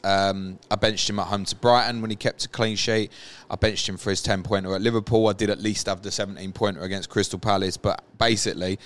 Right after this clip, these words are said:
um, three of the last four times he's returned in games, he's been sat on my bench.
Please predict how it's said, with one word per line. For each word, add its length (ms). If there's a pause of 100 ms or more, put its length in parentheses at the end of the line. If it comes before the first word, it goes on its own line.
(640)
um, 380 (320)
three 280
of 120
the 80
last 280
four 220
times 320
he's 160
returned 400
in 100
games, 280
he's 100
been 140
sat 180
on 120
my 120
bench. 420